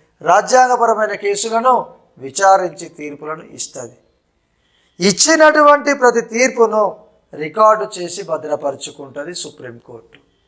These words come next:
ఎందుకు భద్రపరుచుకోవాలి అంటే, భవిష్యత్తులో ఈ రికార్డు అనేది సుప్రీంకోర్టుకు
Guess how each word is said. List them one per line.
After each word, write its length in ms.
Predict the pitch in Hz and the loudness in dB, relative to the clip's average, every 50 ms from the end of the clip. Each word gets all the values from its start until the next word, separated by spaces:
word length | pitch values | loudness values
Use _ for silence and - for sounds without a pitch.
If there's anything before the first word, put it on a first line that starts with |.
| _ _ _ _ _ _ _ _ _ _ _ _ _ _ _ _ _ _ _ _ _ - - | _ _ _ _ _ _ _ _ _ _ _ _ _ _ _ _ _ _ _ _ _ 0 2
ఎందుకు 340 | 180 220 269 330 320 349 339 | 2 4 4 6 6 6 8
భద్రపరుచుకోవాలి 1600 | 320 311 311 311 311 302 302 294 285 277 285 285 269 262 262 254 247 233 226 214 202 196 202 208 220 214 190 165 135 110 - - _ _ _ _ _ _ _ _ _ _ _ _ _ - | 8 6 6 8 6 6 6 6 4 2 0 -6 -2 2 4 4 6 6 6 6 6 4 2 0 0 0 -2 -4 -8 -12 -18 -20 _ _ _ _ _ _ _ _ _ _ _ _ _ -4
అంటే, 600 | - 160 165 - 196 185 160 151 160 185 214 - _ _ _ _ _ _ _ _ _ _ _ _ _ _ _ _ _ _ _ _ _ _ _ _ _ _ _ _ - | -4 -4 -2 0 0 2 2 0 -2 -6 -12 -20 _ _ _ _ _ _ _ _ _ _ _ _ _ _ _ _ _ _ _ _ _ _ _ _ _ _ _ _ -10
భవిష్యత్తులో 1160 | - 170 185 202 - 294 285 294 311 302 294 294 294 302 294 277 285 277 254 202 - - - _ _ _ _ _ _ _ _ _ _ _ _ _ _ _ _ _ _ _ _ _ _ _ _ _ _ _ _ - | 0 2 2 4 4 2 2 4 6 6 4 4 4 0 2 4 4 4 4 2 -2 -10 -20 _ _ _ _ _ _ _ _ _ _ _ _ _ _ _ _ _ _ _ _ _ _ _ _ _ _ _ _ -2
ఈ 160 | 190 220 240 | 2 4 4
రికార్డు 600 | 220 185 208 220 214 277 285 285 294 294 294 294 | 4 4 2 2 4 6 8 8 8 8 6 4
అనేది 760 | 294 277 262 240 240 247 254 247 233 190 220 226 233 - - _ _ _ _ _ _ _ _ _ _ _ | 4 6 6 4 4 2 2 0 0 -2 -4 -8 -8 -12 -20 _ _ _ _ _ _ _ _ _ _ _
సుప్రీంకోర్టుకు 1300 | - - - 180 - - 247 247 262 254 247 262 262 254 254 247 247 262 254 - 254 254 254 254 262 269 | -12 -10 -10 -8 -6 0 4 4 4 4 2 2 4 6 6 4 4 -2 -6 -4 -2 -4 -2 -2 -4 -8